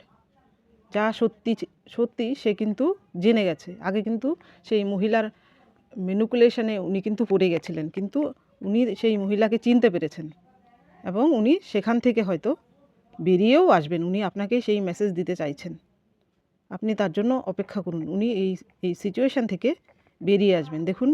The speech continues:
উনি আপনাকে বলতে চাইছেন, উনিও চান আপনার সঙ্গে ওনার ফ্যামিলি ক্রিয়েট করতে, আপনার সঙ্গে ইউনিয়নে আসতে। এর পরের কার্ড king of, sorry,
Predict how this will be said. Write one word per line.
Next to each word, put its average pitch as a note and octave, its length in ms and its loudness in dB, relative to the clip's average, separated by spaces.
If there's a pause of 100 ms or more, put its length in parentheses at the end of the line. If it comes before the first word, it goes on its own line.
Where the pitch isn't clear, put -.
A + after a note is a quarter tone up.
(140)
উনি G3+ 260 -2
আপনাকে G3+ 300 -2
বলতে F#3+ 280 0
চাইছেন, A#3 320 0 (420)
উনিও C4 280 6
চান A3 220 2
আপনার F#3+ 320 -4
সঙ্গে G3+ 180 -2
ওনার G3 240 -4 (460)
ফ্যামিলি G3+ 380 2
ক্রিয়েট F3+ 380 0
করতে, - 320 -14 (440)
আপনার F#3 260 -8
সঙ্গে G#3 240 -4
ইউনিয়নে F3+ 600 -2
আসতে। - 320 -14 (2250)
এর F3+ 160 -4
পরের F3+ 320 -4
কার্ড B3+ 240 0 (500)
king F#3 180 -4
of, A#3 140 -4 (840)
sorry, F#3 200 -4